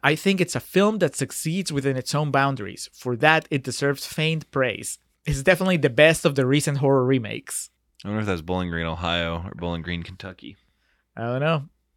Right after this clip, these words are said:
Speaker 1: But, I mean, he's basically saying it's better than Friday the thirteenth, the remake, and, uh, Chainsaw Massacre, the remake.
Speaker 2: Well, yeah,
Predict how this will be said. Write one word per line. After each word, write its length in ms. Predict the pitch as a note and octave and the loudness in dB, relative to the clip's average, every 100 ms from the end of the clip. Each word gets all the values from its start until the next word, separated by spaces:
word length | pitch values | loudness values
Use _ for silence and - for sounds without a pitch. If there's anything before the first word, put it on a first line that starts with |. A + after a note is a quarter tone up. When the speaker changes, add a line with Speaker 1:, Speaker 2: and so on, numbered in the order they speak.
| - | -4
Speaker 1:
But, 200 | A#2+ A#2 | -2 -2
I 100 | B2 | -4
mean, 200 | B2+ A#2+ | -6 -4
he's 240 | C#3 C3+ | -2 2
basically 400 | D3 C#3+ C#3+ B2+ | 4 4 2 -2
saying 240 | B2+ B2+ | 0 -2
it's 140 | B2+ - | -2 2
better 280 | C#3+ C3+ C3 | 4 4 4
than 540 | B2+ B2 B2 B2 C3 _ _ _ | 2 0 -2 -6 -12 _ _ _
Friday 220 | - C#3 | 0 2
the 40 | C3+ | 4
thirteenth, 480 | C#3+ C#3 D3+ C#3+ C3+ | 2 0 -2 -2 -2
the 100 | A#2+ | -2
remake, 500 | C#3 C#3+ D3 C#3+ - _ | 0 0 -2 -4 -16 _
and, 580 | D#3 C#3+ C3+ C3 C3 C3 _ _ _ - C3 | -2 2 2 2 -2 -8 _ _ _ -10 -4
uh, 440 | C3+ C3 A#2+ A#2 C3 - - - - | -2 0 -2 -2 -4 -12 -20 -20 -6
Chainsaw 320 | - C3 C3 | -4 0 0
Massacre, 540 | A#2+ B2+ A#2+ A2 - - - - | 0 -2 -4 -6 -8 -10 -12 -4
the 80 | B2+ | 0
remake. 440 | C3+ A2+ - - | 0 -2 -8 2
Speaker 2:
Well, 400 | A#2+ B2 A2 F#2 E2+ _ _ _ - | 8 10 10 6 -2 _ _ _ -4
yeah, 220 | A#2 G2+ | 2 2